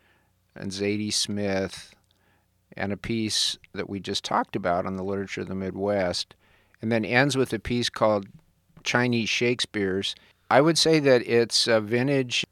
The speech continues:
Books and Culture that, as we've talked about on many occasions, it gives some taste of the gratuitous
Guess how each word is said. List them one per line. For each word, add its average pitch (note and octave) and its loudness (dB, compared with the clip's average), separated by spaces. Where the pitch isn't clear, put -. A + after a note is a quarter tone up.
Books - 0
and A2+ -6
Culture A2+ 0
that, G2 0
as G2 -4
we've G2+ -6
talked G#2+ 0
about F#2 2
on G2 -8
many G#2 -2
occasions, F#2+ -4
it G#2 -6
gives G#2+ 0
some A2+ -2
taste B2 0
of G2 -2
the F#2 -4
gratuitous A2 2